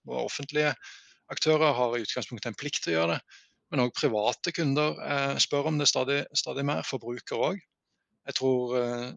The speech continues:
senere så kommer kunder til å kreve det. Eh, og så tror jeg det er viktig fra et investorperspektiv for å få penger. Nå har vi jo hørt mye om i andre,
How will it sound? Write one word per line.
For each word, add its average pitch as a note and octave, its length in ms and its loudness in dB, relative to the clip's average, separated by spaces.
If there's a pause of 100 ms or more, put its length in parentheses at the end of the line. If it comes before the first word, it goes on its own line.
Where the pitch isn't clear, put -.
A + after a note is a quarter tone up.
senere A#2 400 0
så D3 80 -2
kommer C#3+ 260 0
kunder A2+ 300 -4
til A#2 100 -10
å - 60 -16
kreve A2 480 -4
det. E3+ 180 -4 (840)
Eh, - 180 -16
og C#3+ 80 -4
så D3 100 -2
tror C#3 120 0
jeg B2 60 0
det C3+ 80 6
er A2+ 60 2
viktig - 200 -10
fra B2 100 -4
et A#2+ 140 -4
investorperspektiv C3+ 960 -2
for - 180 -2
å G#2+ 60 -4
få B2 120 -6
penger. A#2+ 480 -4
Nå C#3 80 -8
har B2+ 160 0
vi B2 100 0
jo B2 60 0
hørt A#2+ 220 -4
mye A2+ 400 0
om B2 280 -6 (800)
i D3 80 4
andre, C3+ 440 4